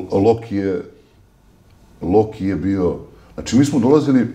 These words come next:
ako je trening, ne znam, od deset ujutru, mi smo dolazili u devet.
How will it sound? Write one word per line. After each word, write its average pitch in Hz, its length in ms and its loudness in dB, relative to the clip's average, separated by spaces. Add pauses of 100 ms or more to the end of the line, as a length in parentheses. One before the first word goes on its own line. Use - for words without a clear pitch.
(180)
ako 87 240 -2
je 98 80 2
trening, 123 320 2
ne 107 100 0
znam, 82 200 -4
od 71 140 -4
deset 78 500 -4
ujutru, 82 380 -2 (560)
mi - 120 -12
smo - 140 -2
dolazili 123 400 6
u 127 40 6
devet. - 420 0